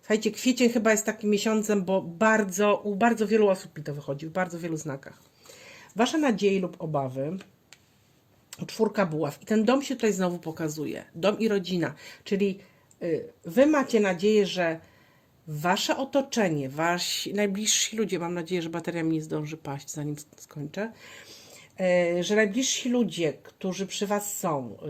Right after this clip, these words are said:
y, wasza rodzina, wasi, y, y, czy, czy wasz dom w takim sensie, nawet fizycznym jako budynek,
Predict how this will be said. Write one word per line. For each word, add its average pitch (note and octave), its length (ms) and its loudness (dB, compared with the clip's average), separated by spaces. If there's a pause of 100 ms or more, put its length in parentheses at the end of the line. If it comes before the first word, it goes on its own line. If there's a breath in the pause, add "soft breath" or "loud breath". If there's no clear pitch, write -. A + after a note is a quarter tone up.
(140)
y, C#3+ 40 -10
wasza D3 300 -6
rodzina, F3+ 640 0
wasi, D#3 720 -2 (420 loud breath)
y, E3 40 -4
y, D3 1400 -4
czy, - 180 -18
czy - 120 -8
wasz E3+ 280 -2
dom G3 300 2
w - 60 -12
takim F#3 280 -4
sensie, A#3 460 2
nawet D#4+ 520 4
fizycznym D4 680 -2
jako C#4 240 0
budynek, A#3 640 2